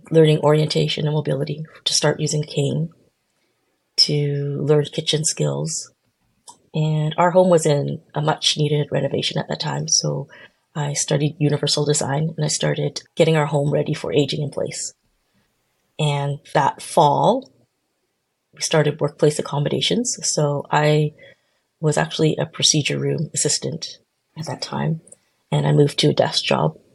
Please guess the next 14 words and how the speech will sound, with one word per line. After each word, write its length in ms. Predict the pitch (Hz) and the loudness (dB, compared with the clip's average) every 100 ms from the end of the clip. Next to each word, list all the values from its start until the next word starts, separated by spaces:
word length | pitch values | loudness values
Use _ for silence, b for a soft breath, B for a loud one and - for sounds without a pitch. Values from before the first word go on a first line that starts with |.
| _ _ _ _ _ _ - _ | _ _ _ _ _ _ -14 _
And 220 | - 175 156 | -2 0 2
then 400 | 156 151 151 - | 0 0 -4 -4
suddenly 600 | - 165 170 170 170 - - | 2 2 4 2 -2 -6 -6
in 240 | 147 147 - | -6 -6 -4
January, 880 | 151 151 165 156 147 143 143 156 - _ _ _ _ _ _ _ - | 0 2 2 2 -2 -2 -4 -6 -16 _ _ _ _ _ _ _ -2
I 160 | 151 151 | 2 4
woke 200 | 151 - | 2 0
up 160 | - | -2
with 220 | 147 147 | -4 -2
this 420 | 143 147 - - - _ _ _ _ _ - | -4 0 0 0 -6 _ _ _ _ _ 0
headache 420 | 185 165 - - _ _ _ _ _ _ _ _ _ _ | 4 4 0 -10 _ _ _ _ _ _ _ _ _ _
that 680 | - 143 147 147 - - - - _ _ _ _ _ _ _ _ _ | -8 0 2 2 0 -2 -4 -8 _ _ _ _ _ _ _ _ _
was 220 | - 147 - | -2 0 0
like 180 | 151 | -2